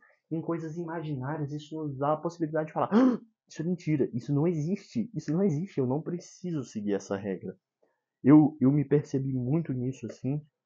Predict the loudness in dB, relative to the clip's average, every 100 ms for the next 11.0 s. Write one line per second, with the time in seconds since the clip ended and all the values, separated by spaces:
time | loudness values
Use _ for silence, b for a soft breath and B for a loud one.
0 | _ -8 -4 -2 -2 -4 -6 _ _ _
1 | _ _ _ _ -6 -4 -4 -4 -4 -4
2 | -2 0 2 0 -2 -4 -4 -4 -4 -6
3 | -8 -6 -4 -2 -2 -2 -2 -2 -2 -2
4 | -4 -10 b b -10 -6 -4 -4 -4 -2
5 | -2 -4 -8 -18 _ -10 -10 _ _ -8
6 | -6 -8 -12 -14 -6 -4 -4 -6 -8 -12
7 | b b b -20 -14 -12 -8 -6 -2 -2
8 | -2 -4 -8 -6 -6 -8 -10 -10 -8 -12
9 | -10 -12 -12 b b _ -2 -2 -2 -4
10 | -2 -2 -2 -2 -4 -6 -2 -2 -2